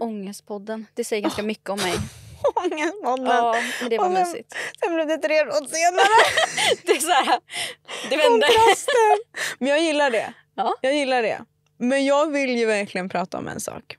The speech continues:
Speaker 1: Ja.
Speaker 2: The elephant in the room.
Speaker 1: Oj.
Speaker 2: Alltså, jag vill
Speaker 1: Så
Speaker 2: verkligen
Speaker 1: pass.
Speaker 2: det. Och jag kommer bara kasta ut det nu.
Speaker 1: Ja.
Speaker 2: Jag... Alla kollade ju på dig.
Speaker 1: Mm.
Speaker 2: Back in the days.
Speaker 1: Mm.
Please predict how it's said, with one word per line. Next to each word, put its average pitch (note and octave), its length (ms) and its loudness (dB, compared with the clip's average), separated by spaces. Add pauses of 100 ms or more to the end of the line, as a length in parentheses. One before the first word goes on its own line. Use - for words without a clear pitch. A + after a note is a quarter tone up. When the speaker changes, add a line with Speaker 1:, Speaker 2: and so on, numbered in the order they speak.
Speaker 1:
Ja. B3+ 220 -14 (160)
Speaker 2:
The G#3+ 80 -2 (140)
elephant G#3 400 -2
in F#3+ 140 -4
the F3+ 80 -4
room. F3+ 380 -10 (160)
Speaker 1:
Oj. A#3 380 -6 (340)
Speaker 2:
Alltså, A3+ 180 -4
jag G#3+ 140 2
vill G#3 220 -2
Speaker 1:
Så G3+ 60 2
Speaker 2:
verkligen - 300 -2
Speaker 1:
pass. G3 40 -8
Speaker 2:
det. - 140 -10 (160)
Och A3+ 100 -2
jag A#3 140 2
kommer B3+ 180 -2
bara G#3 160 -2
kasta G#3+ 360 -4
ut G#3 200 -2
det F#3 100 -6
nu. F3+ 260 -6 (240)
Speaker 1:
Ja. A#3+ 280 -6 (800)
Speaker 2:
Jag... D4 680 -2 (580)
Alla C4 300 2
kollade G3 360 -2
ju - 60 -8
på - 80 -14
dig. F2 220 -4 (580)
Speaker 1:
Mm. A3+ 180 -10
Speaker 2:
Back F3+ 220 -4
in F3 80 -8
the D#3 60 -6
days. - 440 -8
Speaker 1:
Mm. A3 240 -12